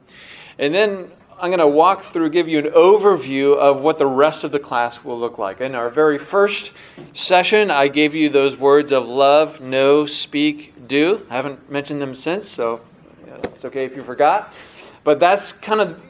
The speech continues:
uh, the outline. That is the outline for the rest of the class. We're gonna spend two weeks on each of those, love, know, speak, do.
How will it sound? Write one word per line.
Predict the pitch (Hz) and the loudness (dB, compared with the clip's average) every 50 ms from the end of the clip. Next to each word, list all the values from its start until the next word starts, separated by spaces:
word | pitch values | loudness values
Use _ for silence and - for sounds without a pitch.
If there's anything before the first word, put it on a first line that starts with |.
| - _ - | -20 _ -10
uh, | 185 175 | -8 -6
the | 156 143 160 160 160 | -4 -2 2 2 4
outline. | 170 208 - - 156 143 135 139 139 | 4 2 0 0 -4 -4 -2 -2 0
That | 143 143 160 | 0 0 0
is | 180 214 208 156 | 0 0 0 2
the | 160 151 143 | 4 4 4
outline | 131 135 139 135 135 131 127 | 4 4 2 0 -2 -4 -4
for | - - 156 147 139 | -6 -2 0 0 0
the | 131 127 | 0 0
rest | 123 123 - | -4 -6 -6
of | - | -10
the | 135 | -10
class. | - - 117 110 - | -6 -6 -6 -6 -6
We're | 143 | -6
gonna | 147 139 127 | -8 -8 -8
spend | - - - 143 139 135 127 | -6 -4 -2 -2 -2 -2 -6
two | - - 196 190 190 190 | -10 -8 -8 -6 -6 -6
weeks | 170 156 151 147 151 147 - - - - - - - - _ _ - | -4 -2 0 0 -2 -2 -6 -10 -10 -12 -16 -20 -20 -20 _ _ -4
on | 139 135 139 151 175 | -2 -2 -2 -2 -4
each | 175 175 170 - | -6 -6 -4 -4
of | 160 135 | -6 -4
those, | 127 127 127 127 127 - 139 | -2 0 0 -2 -2 -6 -6
love, | 135 135 139 139 139 | -2 0 0 0 0
know, | 139 143 139 135 | -4 -6 -6 -6
speak, | 139 - - - 139 139 135 _ - | -8 -10 -12 -12 -12 -12 -12 _ -12
do. | 131 123 113 110 107 110 | -12 -10 -10 -10 -12 -14